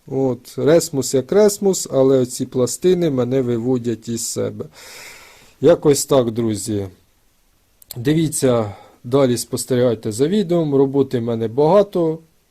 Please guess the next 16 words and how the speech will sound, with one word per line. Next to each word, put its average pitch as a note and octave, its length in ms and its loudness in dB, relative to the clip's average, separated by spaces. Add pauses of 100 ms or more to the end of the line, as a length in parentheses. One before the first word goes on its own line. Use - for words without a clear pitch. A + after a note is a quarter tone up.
Е, A#2+ 580 -4
буду B2 340 -4
трішки B2 460 -6
показувати, A#2 640 -4
що - 180 -4
я A#2 160 0
роблю A2+ 340 -6
там. G#2+ 280 -10 (460)
Е, A2 220 -4
зараз B2 400 0
роблю A#2 340 -2
ось G#2+ 140 -6
портал F#3 560 0
там C#3 380 0 (120)
із A#2 200 -4
сходами, A#2 680 0